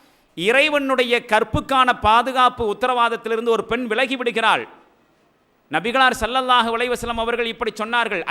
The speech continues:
"ஐயுமா இம்ராஅத்தின் வலாத்து சியாபஹா கைர பைத்தி ஜௌஜிஹா",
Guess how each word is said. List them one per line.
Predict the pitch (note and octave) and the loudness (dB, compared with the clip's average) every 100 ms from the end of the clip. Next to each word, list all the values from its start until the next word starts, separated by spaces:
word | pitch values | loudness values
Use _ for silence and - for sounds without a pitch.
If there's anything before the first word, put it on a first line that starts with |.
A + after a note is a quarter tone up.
| G#3+ | -4
"ஐயுமா | B3 B3+ B3 A#3+ A#3 | -4 0 0 0 -4
இம்ராஅத்தின் | B3 A#3 A#3+ A#3+ A3+ | -2 0 0 -4 -2
வலாத்து | G3+ B3 A#3+ A#3+ A3 | 0 2 2 0 -8
சியாபஹா | A3 A#3+ A#3+ A3+ A#3 G3+ | -2 0 2 0 0 0
கைர | G#3+ A#3+ A3+ | 0 0 0
பைத்தி | A3 A#3+ A#3 | 0 -2 -4
ஜௌஜிஹா", | F#3+ A#3 A3 G3+ D#3+ | -4 -4 -2 0 0